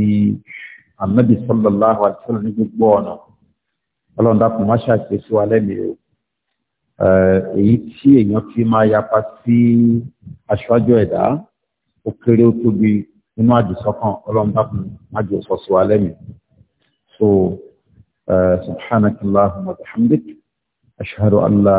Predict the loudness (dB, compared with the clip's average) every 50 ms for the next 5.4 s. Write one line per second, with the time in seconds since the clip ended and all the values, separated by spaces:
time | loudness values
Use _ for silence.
0 | 2 0 0 -2 -4 -2 -2 -2 -2 -4 -12 -16 _ -8 -8 -6 -4 -4 -6 -6
1 | -8 -16 -18 -18 _ _ _ _ _ _ _ _ _ _ _ _ -10 -10 -10 -18
2 | -8 -8 -8 -8 -8 _ -2 -2 -2 -2 -2 -2 -4 -4 -4 -8 -14 _ -8 -2
3 | -2 0 2 4 4 4 2 -2 -14 _ _ _ _ _ _ _ _ _ _ _
4 | _ _ _ _ _ -18 -16 -6 -4 -2 -2 0 0 0 0 0 0 0 0 -2
5 | -2 -2 -2 -2 -2 -2 -2